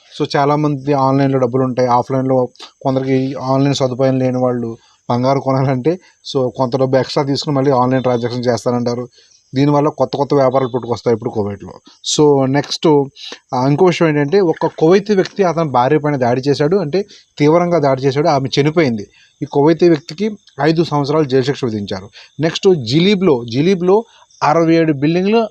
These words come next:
అన్‌సేఫ్ అని చెప్పి మినిస్ట్రీ వారు గుర్తించారు. ఆ బిల్డింగ్ని, ఆ, మినిస్ట్రీ వారు చెక్ చేసి అరవై ఏడు బిల్డింగ్లు అన్‌సేఫ్ అని ఉండ-, నివాస యోగ్యం కానివి అని చెప్పి గుర్తించారు.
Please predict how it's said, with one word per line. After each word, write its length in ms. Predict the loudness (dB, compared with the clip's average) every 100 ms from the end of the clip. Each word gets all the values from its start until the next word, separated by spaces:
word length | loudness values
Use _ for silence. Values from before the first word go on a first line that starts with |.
| -2
అన్‌సేఫ్ 420 | -2 2 0 0
అని 120 | -2
చెప్పి 280 | -2 -2 -2
మినిస్ట్రీ 380 | -2 -4 0 0
వారు 100 | 0
గుర్తించారు. 480 | -4 -6 -4 -4 -6 _ -20 -20 -12
ఆ 20 | -2
బిల్డింగ్ని, 480 | 2 2 2 2 4
ఆ, 280 | 4 4 2
మినిస్ట్రీ 320 | 2 0 2
వారు 200 | 2 0
చెక్ 180 | -4 -2
చేసి 280 | -2 -2 -8 _ -20 _ _
అరవై 260 | 0 2 4
ఏడు 120 | 2
బిల్డింగ్లు 380 | 2 0 0 0
అన్‌సేఫ్ 340 | -2 0 0
అని 100 | 0
ఉండ-, 320 | -2 -2 -4 -8 _ _ _ -4
నివాస 460 | 0 2 2 2
యోగ్యం 400 | 2 2 2 -2
కానివి 480 | 0 0 0 0 -2 -2
అని 140 | -4 -4
చెప్పి 180 | -6 -2
గుర్తించారు. 640 | -4 -2 -2 0 2